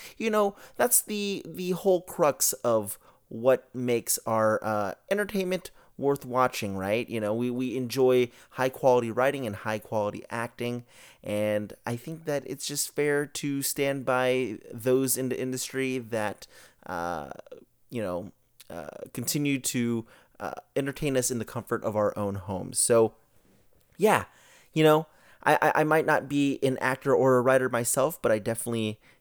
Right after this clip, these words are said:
can enjoy and appreciate, uh, the, uh, quality of work that they put out, that it's only fair to stand in solidarity with that. Uh, yeah, I mean,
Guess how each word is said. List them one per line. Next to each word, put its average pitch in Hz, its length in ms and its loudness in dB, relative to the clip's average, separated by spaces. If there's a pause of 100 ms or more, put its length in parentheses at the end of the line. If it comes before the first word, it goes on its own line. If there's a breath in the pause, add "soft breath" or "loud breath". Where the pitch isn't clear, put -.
(100)
can 113 240 -2
enjoy 104 680 0
and 107 140 -4
appreciate, 101 800 -6 (500 soft breath)
uh, 113 380 -2
the, 107 460 -4
uh, 92 380 -4
quality 123 520 2
of 104 180 -4
work 104 220 0
that 98 100 -10
they 104 100 -6
put 104 220 -6
out, 101 220 -4
that - 140 -8
it's - 160 -14
only 135 240 -4
fair 110 480 0 (140)
to 110 60 -12
stand 98 440 -6 (260 soft breath)
in 110 160 -8
solidarity - 580 -8
with - 180 -14
that. 76 260 -14 (480 soft breath)
Uh, 78 320 -6 (840)
yeah, 156 280 4 (100)
I 151 120 6
mean, 156 260 4